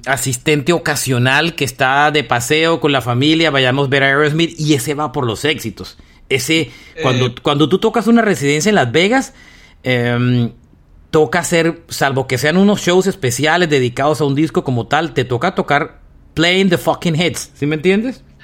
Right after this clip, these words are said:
Speaker 2: Sí, claro, pero, pero ¿cuántas fechas es la residencia? Ellos pueden,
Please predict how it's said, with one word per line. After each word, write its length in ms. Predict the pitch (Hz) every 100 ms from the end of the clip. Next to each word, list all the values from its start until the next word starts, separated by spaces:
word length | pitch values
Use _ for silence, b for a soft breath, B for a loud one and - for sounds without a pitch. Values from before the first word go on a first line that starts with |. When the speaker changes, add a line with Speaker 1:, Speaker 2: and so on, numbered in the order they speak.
| B B
Speaker 2:
Sí, 240 | - 254 247
claro, 320 | 175 180 214
pero, 320 | 170 139 135 139
pero 220 | 160 139
¿cuántas 400 | 160 156 190 -
fechas 340 | 190 170 185
es 120 | 180
la 100 | 185
residencia? 760 | 180 160 160 147 190 185 - 110
Ellos 220 | 117 123
pueden, 640 | - 143 131 147 147 139